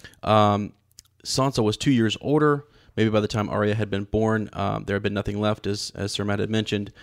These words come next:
Uh, she wrote poetry. She knew how to dress. She played the high harp and the bells. Uh, worst of all, she was beautiful. And, uh, let's see.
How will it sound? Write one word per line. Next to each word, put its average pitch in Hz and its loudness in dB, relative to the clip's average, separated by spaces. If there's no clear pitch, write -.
Uh, 104 2
she - -2
wrote 104 2
poetry. - 0
She - -8
knew 104 -2
how 107 -4
to 95 -6
dress. - -4
She - -10
played 107 0
the 104 -4
high 104 -4
harp 131 -2
and - -16
the 101 -12
bells. - 0
Uh, 104 4
worst 110 2
of 110 2
all, 104 4
she 107 -4
was 98 -4
beautiful. - -4
And, 117 2
uh, 98 0
let's 85 -8
see. 69 -8